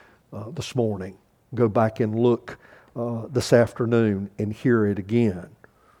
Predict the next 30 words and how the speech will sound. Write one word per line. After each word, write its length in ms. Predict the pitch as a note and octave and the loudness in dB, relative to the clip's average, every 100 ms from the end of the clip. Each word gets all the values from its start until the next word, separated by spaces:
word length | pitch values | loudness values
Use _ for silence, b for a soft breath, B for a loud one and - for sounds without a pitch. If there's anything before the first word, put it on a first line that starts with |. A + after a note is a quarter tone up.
| _ _ _ _ _ _ - | _ _ _ _ _ _ -10
Uh, 80 | D#3+ - | -10 -8
uh, 120 | D#3+ - _ _ _ _ _ _ _ | -12 -12 _ _ _ _ _ _ _
we've 220 | D#3+ D3+ F3+ | 2 4 8
already 480 | G#3 F#3 D#3+ B2+ | 10 12 12 10
seen 460 | A#2 - D#3 C#3+ A#2 | 4 4 6 6 4
that 160 | A2 C3 | 0 2
Matthew 560 | C#3 C3+ - A#2+ A#2 | 2 2 2 0 0
is 220 | - G#2+ A#2 | 0 -4 -4
making 760 | A#2+ C#3 D3+ - D3+ C#3 C3+ - _ _ _ _ | 6 8 8 4 0 0 -4 -10 _ _ _ _
a 60 | B2+ | -12
point, 580 | - - E3+ B2+ F#2 - - _ _ | -8 0 6 6 4 -2 -16 _ _
and 120 | B2 A2+ | 0 0
he's 140 | G#2+ | 6
made 200 | C#3+ D3+ | 8 8
it 80 | B2 | 8
well. 420 | B2+ B2 F2 F#2+ - _ _ _ _ _ _ _ _ _ - | 6 6 6 -4 -14 _ _ _ _ _ _ _ _ _ -6
The 100 | C3+ | -4
point 340 | - F3+ F#3 C#3 | 6 10 10 10
is, 320 | A2+ A2+ - b b b | 6 4 0 b b b
is 200 | D#3+ - | 12 12
that 180 | D#3 B2+ | 12 10
Jesus 600 | G#2+ D3 F#3+ F#3 G3+ - | 6 6 6 6 4 4
is 200 | E3+ C#3+ | 4 2
concerned 840 | - C#3+ B2+ - - F3 F3+ F3 D3 | 0 -2 -2 2 6 8 8 6 6
with 400 | D3+ E3 E3 - | 10 10 10 4
the 180 | D3 - | 4 6
outcast 960 | D3 C#3+ - - D#3+ C#3 C3+ C3+ - - b b b | 6 6 4 2 8 8 8 4 -6 -14 b b b
and 140 | C#3+ C3 | 4 8
the 40 | |
marginalized. 1080 | B2+ B2 G2+ A2 F#2 F#2 G2+ - - - | 12 12 10 4 4 2 2 -2 -10 -18